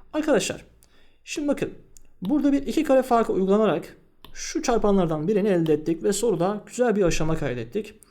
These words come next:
Peki burası a kare ise burası neyin karesi? Üç kök a'nın karesidir değil mi? Sağ tarafta da a kare eksi üç kök a'mız var. Şimdi buradaki kare farkından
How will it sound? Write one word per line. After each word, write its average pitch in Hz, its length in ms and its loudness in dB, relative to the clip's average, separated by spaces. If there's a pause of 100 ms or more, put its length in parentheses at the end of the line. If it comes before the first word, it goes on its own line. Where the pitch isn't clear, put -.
(400)
Peki 262 200 -4
burası 269 440 0 (460)
a 247 60 0
kare 240 260 2
ise 175 360 -2
burası 220 440 0
neyin 165 260 2
karesi? 156 360 -4
Üç - 340 -6
kök 277 340 -6 (100)
a'nın 208 540 4 (1300)
karesidir 143 420 -2
değil 240 140 4
mi? - 140 -6 (500)
Sağ - 360 0
tarafta 147 440 -2
da 202 360 2 (120)
a 208 140 0
kare 147 220 -2
eksi - 420 -4
üç 185 300 -4
kök - 480 -8
a'mız 185 880 -2
var. - 220 -2 (300)
Şimdi 247 160 -4
buradaki 240 280 0
kare 233 180 2
farkından 214 680 2